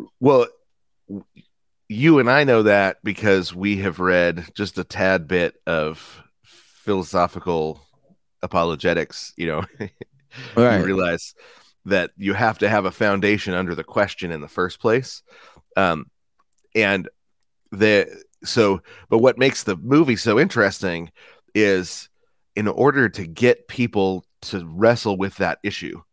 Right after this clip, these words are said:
Speaker 1: because we are such a shallow people, you have to make a really complex story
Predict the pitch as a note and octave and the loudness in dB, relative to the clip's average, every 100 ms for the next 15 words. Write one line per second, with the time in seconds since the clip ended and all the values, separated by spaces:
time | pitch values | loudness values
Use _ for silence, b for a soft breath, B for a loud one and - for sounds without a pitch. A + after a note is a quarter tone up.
0 | _ - G2 A2 F2+ E2 F#2+ F#2 E2 - | _ -8 -4 -2 -4 -2 -2 -2 -2 -4
1 | F#2+ E2+ - - F#2 F2 F2 D2+ D2+ - | -4 -6 -8 -2 0 0 -2 -4 -6 -8
2 | - _ - A2 G2 E2 - - b b | -14 _ -8 -6 -6 -8 -10 -16 b b
3 | b b G2+ G2+ - F2+ G2+ F#2+ F2+ G2+ | b b 0 0 0 -2 -2 -2 -4 0
4 | B2 A2 - A2 F2+ F2+ - G2 F2 - | 2 2 -2 -4 -4 -4 -2 0 0 -6
5 | - - - _ _ _ _ _ - - | -12 -12 -16 _ _ _ _ _ -16 -10
6 | - A#2 G#2 E2+ D#2 D#2+ | 0 2 2 2 -4 -10